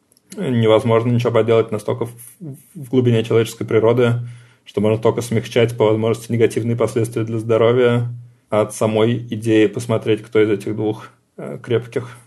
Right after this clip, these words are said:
мужчин, а уже сейчас и не только. Вполне себе и женский бокс процветает, и женский М М А процветает, и тоже считается очень популярным и зрелищным.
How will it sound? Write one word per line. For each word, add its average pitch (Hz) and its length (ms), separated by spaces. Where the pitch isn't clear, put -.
мужчин, 113 380
а 107 40
уже 104 140
сейчас - 500
и 127 80
не 117 140
только. 120 480
Вполне 113 260
себе 117 300
и - 20
женский 107 340
бокс 104 240
процветает, 110 840
и 131 320
женский 113 440
М 107 180
М - 0
А 113 100
процветает, 117 680
и 113 60
тоже 113 260
считается 107 480
очень 110 380
популярным 104 540
и - 20
зрелищным. 107 800